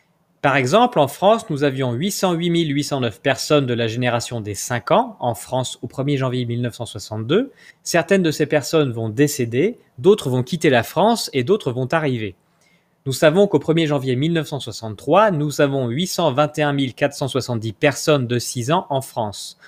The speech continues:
Nous en déduisons qu'en moyenne, il y avait huit cent quinze mille cent quarante personnes de la génération des cinq ans en France au cours de l'année mille neuf cent soixante-deux. Nous obtenons ainsi la moyenne pour chaque génération, chaque année, depuis mille neuf cent soixante-deux.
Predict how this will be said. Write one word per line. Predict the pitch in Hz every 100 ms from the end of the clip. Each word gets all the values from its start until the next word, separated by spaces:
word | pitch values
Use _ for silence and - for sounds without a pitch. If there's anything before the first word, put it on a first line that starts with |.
| _ _ -
Nous | 208 208
en | 185
déduisons | 160 127 120 113 175 202
qu'en | - 208
moyenne, | 156 123 113 139 214 196 _ _ _
il | 139
y | 131 127
avait | 120 180
huit | 143 175 202
cent | - 180
quinze | 175 160 160
mille | 151
cent | - 143
quarante | 131 117 107
personnes | 120 - - 214 214 143
de |
la | 151 135
génération | 139 139 135 131 143 120
des |
cinq | 107 113 104 127
ans | 185 - - -
en | 120
France | - - 170 220 - -
au | 113
cours | - 196 160
de |
l'année | 120 113 170
mille | 190 127
neuf | 117
cent | - 196
soixante-deux. | 151 127 131 107 95 - _ _ _ 147
Nous | 220 208
obtenons | - 147 139 123
ainsi | 123 - 240
la | 220
moyenne | 131 131 127 131 208 190
pour | 107
chaque | - 185 151
génération, | 127 165 135 127 - 127 170 190
chaque | - - 196 156
année, | 127 131 202 190
depuis | 123 - 202
mille | 180 120
neuf | 117
cent | 190
soixante-deux. | 170 131 135 117 113 98